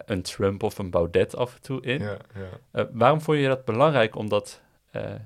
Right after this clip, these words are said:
Speaker 1: zo te laten zien hoe ze praten? Eh, is dat überhaupt een bewuste keuze geweest?
Speaker 2: Ja, ik zocht wel, ik zocht sowieso wel nog heel erg, nou, zeker omdat het, ik heb best veel verhaal in, in een redelijk, voor mijn gevoel, kleine, ehm,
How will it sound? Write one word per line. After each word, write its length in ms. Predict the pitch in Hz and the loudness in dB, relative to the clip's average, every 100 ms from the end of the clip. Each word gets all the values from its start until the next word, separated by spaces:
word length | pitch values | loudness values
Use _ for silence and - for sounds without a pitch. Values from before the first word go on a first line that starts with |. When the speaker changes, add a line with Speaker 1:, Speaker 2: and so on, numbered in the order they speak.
| - | -8
Speaker 1:
zo 220 | - 117 | -2 -2
te 120 | - | 0
laten 340 | 104 98 - - | -2 -2 -4 -6
zien 180 | 117 98 | -6 -2
hoe 200 | 117 143 | 0 0
ze 180 | - | -2
praten? 640 | - - - - - 143 - _ _ _ _ | -6 -10 -12 -12 -14 -16 -18 _ _ _ _
Eh, 140 | - 101 | -10 -6
is 140 | 123 117 | -2 0
dat 200 | 120 127 | 0 0
überhaupt 380 | 107 98 123 | 2 2 2
een 80 | 117 | 0
bewuste 400 | 98 92 - - | -4 -4 -6 -10
keuze 400 | - - 151 - | -6 -4 -4 -10
geweest? 600 | - 139 - 175 - - _ _ _ _ _ _ _ _ _ | -12 -8 -6 -8 -16 -20 _ _ _ _ _ _ _ _ _
Speaker 2:
Ja, 320 | 151 151 160 | -6 2 2
ik 100 | 135 | 2
zocht 180 | - 139 | 0 0
wel, 280 | 143 156 151 | 2 4 2
ik 100 | 139 | -2
zocht 180 | 160 131 | -4 -2
sowieso 280 | 143 131 151 | 0 2 2
wel 100 | 143 | 0
nog 80 | |
heel 160 | 131 135 | -2 -2
erg, 280 | 131 - - _ _ _ _ _ | -2 -4 -14 _ _ _ _ _
nou, 200 | 139 135 | -2 0
zeker 280 | 139 165 151 | 2 2 0
omdat 180 | 143 139 | -2 -4
het, 200 | - - _ _ _ _ _ - | -6 -16 _ _ _ _ _ -14
ik 140 | 131 | -8
heb 100 | 117 | -2
best 220 | 131 123 | -2 -2
veel 240 | - 135 123 | -4 -4 -4
verhaal 400 | 117 113 113 113 | -4 0 0 -2
in, 180 | 110 | -6
in 140 | 87 107 | -10 -12
een 60 | 101 | -8
redelijk, 460 | 107 101 - - _ _ _ _ _ _ _ - | -8 -10 -16 -20 _ _ _ _ _ _ _ -20
voor 160 | - 117 | -14 -10
mijn 100 | 107 | -10
gevoel, 200 | - 110 | -10 -14
kleine, 800 | - 113 107 107 95 95 95 101 | -6 -2 -2 -2 -4 -4 -6 -10
ehm, 340 | - 98 95 | -10 -10 -10